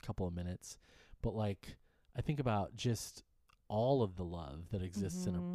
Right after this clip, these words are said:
Speaker 1: Polaroid picture. It doesn't have to be romantic. It can be, like,
Speaker 2: Right.
Speaker 1: family. It can be friends. It can be just a moment where you felt light and life and the love for existence, you know?
Speaker 2: Mm-hmm.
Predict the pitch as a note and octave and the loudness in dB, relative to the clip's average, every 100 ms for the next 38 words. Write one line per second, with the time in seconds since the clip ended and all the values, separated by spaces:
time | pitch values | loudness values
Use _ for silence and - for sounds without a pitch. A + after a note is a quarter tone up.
0 | F3+ F3+ E3+ - - F#2 - - A#2+ A2 | -4 -4 -6 -10 -12 -14 -12 -14 -14 -8
1 | A2+ G#2+ G#2+ - G2 G2+ F#2+ F#2 F#2+ F#2+ | -6 -4 -6 -6 -8 -8 -6 -6 -6 -8
2 | - - - A3+ B3+ E4 D4+ G3+ E3+ - | -10 -16 -8 -2 0 0 0 -2 -4 -10
3 | - - - _ - - - A2+ G2+ F2+ | -14 -20 -20 _ -20 -12 -4 -2 -2 -4
4 | F#2+ - G2 B2 A2 G#2 - A2+ G#2+ G2+ | -10 -14 -12 -8 -8 -10 -8 -4 -2 -2
5 | F#2+ F#2 F#2 G2+ A#2 G2+ G#2 G2 F#2+ - | -4 -6 -10 -10 -10 -8 -8 -8 -10 -14
6 | _ _ _ _ _ _ - - D3+ - | _ _ _ _ _ _ -10 -4 -2 -2
7 | A#2 G2+ G#2+ G2 E2+ - - - _ _ | -2 0 -2 -4 -10 -14 -14 -16 _ _
8 | A2 G#2 G2 G#2 G#2+ - - G2+ F#2 E2+ | -2 -2 0 0 0 -2 -4 -2 -2 -6
9 | - - _ _ _ _ _ _ A2 G2+ | -12 -16 _ _ _ _ _ _ -8 -6
10 | F#2+ G2+ G#2+ - _ A2+ F2 F2+ F2 F#2 | -4 -6 -10 -16 _ -10 -8 -8 -8 -8
11 | G2+ - - - _ _ _ _ _ _ | -8 -12 -20 -20 _ _ _ _ _ _
12 | - G#2 G2+ F#2+ G2 G2 G2 - G#2 F#2 | -6 -2 0 0 2 2 0 -2 -2 -2
13 | F#2+ F#2+ F#2+ - A#2 C#3+ - - E3 D#3 | -4 -4 -4 -4 -4 -4 -12 -8 -4 -2
14 | D#3+ G#3 G#3 G#3+ | 0 0 0 0